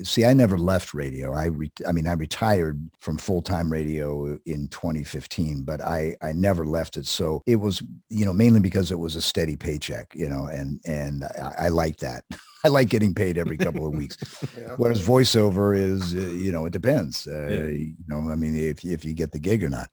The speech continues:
Speaker 1: Most of the successful voice people that I know who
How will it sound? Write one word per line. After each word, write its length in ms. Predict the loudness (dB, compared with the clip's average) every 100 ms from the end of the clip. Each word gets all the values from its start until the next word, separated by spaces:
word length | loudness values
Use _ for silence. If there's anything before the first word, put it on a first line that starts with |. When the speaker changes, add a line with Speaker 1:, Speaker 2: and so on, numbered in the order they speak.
| 0
Speaker 1:
Most 540 | 6 8 8 6 4
of 160 | 2 2
the 300 | 0 -2 -4
successful 800 | -6 -6 -4 -2 -2 -2 -2 -2
voice 480 | -2 0 0 -2 -6 _ -6
people 420 | -4 -2 -4 -4
that 180 | -4 -2
I 180 | -2 0
know 600 | 0 -2 -4 -4 -6 -12 _
who 460 | -4 -2 0 -2